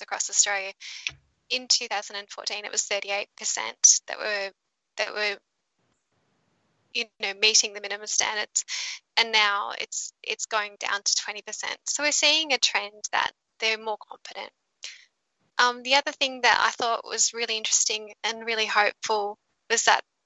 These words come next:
the qualifications of educators have increased. So the proportion of educators with no qualifications decreased from twelve percent. That's, <laughs> we,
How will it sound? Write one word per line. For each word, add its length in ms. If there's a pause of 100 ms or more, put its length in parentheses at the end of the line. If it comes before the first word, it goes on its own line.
the 160
qualifications 760
of 80
educators 480
have 80
increased. 420
So 80
the 380
proportion 420
of 60
educators 720 (360)
with 160
no 320
qualifications 1080
decreased 540
from 140
twelve 500
percent. 640 (760)
That's, 440 (180)
<laughs> 180
we, 80